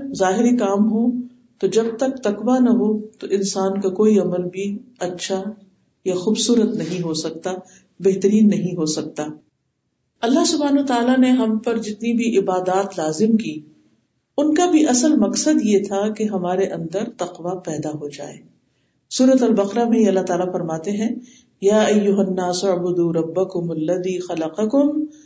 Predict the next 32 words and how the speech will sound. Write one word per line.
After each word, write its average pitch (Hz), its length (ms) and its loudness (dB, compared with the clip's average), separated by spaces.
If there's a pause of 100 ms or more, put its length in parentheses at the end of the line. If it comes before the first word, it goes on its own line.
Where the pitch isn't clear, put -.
(320)
والذین 196 640 2 (100)
من 180 300 -4
قبلکم 214 680 -2 (180)
لعلکم 180 760 0
تتقون۔ 240 680 -4 (560)
اے 202 160 4
لوگو، 208 380 4
اپنے 175 240 -2
رب 190 240 0
کی 196 180 -4
عبادت 175 480 0
کرو 247 200 4 (560)
جس 220 220 0
نے 226 160 4
تمہیں 196 280 2
بھی 240 160 0
پیدا 233 280 2
کیا 247 240 4 (460)
اور 202 220 2
تم 247 160 2
سے - 220 2
پہلے 202 300 4
لوگوں 170 280 0
کو 196 140 2
بھی 302 180 2
پیدا 147 340 0
کیا۔ 147 200 -6 (1120)
کیوں 269 200 4
عبادت 247 520 2
کرو؟ 320 200 2 (200)
لعلکم 190 680 0
تتقون، 151 680 -6